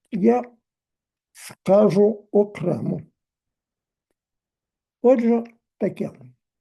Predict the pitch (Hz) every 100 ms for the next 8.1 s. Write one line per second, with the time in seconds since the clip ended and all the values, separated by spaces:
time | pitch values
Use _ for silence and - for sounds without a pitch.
0 | _ _ _ _ _ _ _ _ _ _
1 | _ _ _ _ 254 294 285 277 220 220
2 | 196 - _ _ _ 247 233 - 175 180
3 | 175 - 262 254 143 170 180 - _ _
4 | _ _ 185 220 240 - 277 247 220 -
5 | 226 - - 185 - 202 220 - _ _
6 | _ _ - 220 233 - 220 214 196 185
7 | 165 170 156 165 156 175 185 - - 233